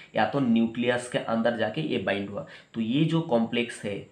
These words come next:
ठीक है, hormone bind होने के बाद receptor में जो complex है, इसको actually बोलते हैं hormone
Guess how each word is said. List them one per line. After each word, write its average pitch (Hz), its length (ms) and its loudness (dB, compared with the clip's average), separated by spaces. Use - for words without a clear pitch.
ठीक 143 180 -4
है, 120 80 2
hormone 110 520 0
bind 107 280 0
होने 113 160 -2
के 113 120 -6
बाद 101 220 -2
receptor 104 400 -8
में 101 180 -6
जो 107 80 -10
complex 104 420 -8
है, 160 160 -4
इसको 110 240 -2
actually 110 320 -2
बोलते 107 260 -4
हैं 101 120 -6
hormone 117 640 0